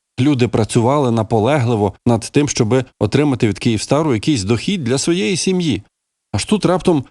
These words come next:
виверження вулкану на Помпею, тобто призначення Помпео в Раду директорів. Та то так ся не робить.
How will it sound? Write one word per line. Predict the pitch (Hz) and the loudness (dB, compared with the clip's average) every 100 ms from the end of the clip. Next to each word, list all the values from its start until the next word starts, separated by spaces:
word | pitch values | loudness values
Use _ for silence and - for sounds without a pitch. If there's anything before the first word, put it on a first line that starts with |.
| _ | _
виверження | 110 135 180 160 127 156 | 0 2 4 2 2 2
вулкану | 135 139 127 151 165 165 | 2 0 0 0 2 2
на | 139 127 | 0 2
Помпею, | 139 120 156 196 180 123 - _ | 2 2 2 2 0 -2 -8 _
тобто | 139 117 143 123 _ - | -2 2 0 0 _ -2
призначення | 131 110 180 156 147 | 0 2 0 0 0
Помпео | 120 139 113 156 175 147 113 - | 2 2 2 2 2 0 -2 -2
в | 110 | 2
Раду | 143 135 117 | 2 0 0
директорів. | 113 113 - 95 104 - _ _ _ _ _ _ - | 0 -2 -2 -2 -4 -12 _ _ _ _ _ _ -4
Та | 113 | -2
то | 135 | 0
так | 131 - | -2 -2
ся | 127 | 0
не | 113 120 | 0 2
робить. | 160 147 92 | 0 -2 -6